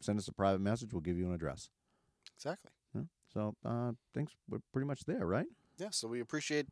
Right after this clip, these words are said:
Speaker 2: uh, all of our listeners, all of
Speaker 1: Mm-hmm.
Speaker 2: our old listeners that are continuing, and, uh, all of our new listeners. If you
Speaker 1: Mm-hmm.
Speaker 2: are, this is your first podcast,
Speaker 1: Yeah.
Speaker 2: welcome.
Speaker 1: Yeah.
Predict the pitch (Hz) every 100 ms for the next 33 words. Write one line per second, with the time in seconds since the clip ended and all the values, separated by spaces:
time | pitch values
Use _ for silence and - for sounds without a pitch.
0 | - 135 131 127 - 123 123 117 117 151
1 | - 160 156 131 117 113 110 107 120 175
2 | 160 175 - 160 160 135 123 120 - -
3 | - - - 131 - 190 190 185 185 156
4 | 123 120 117 113 110 113 120 120 123 110
5 | 131 214 160 - 143 143 160 120 - 117
6 | 120 113 110 107 101 113 - 113 110 104
7 | - 113 - 117 113 - 131 156 - 107
8 | 110 147 196 - - 143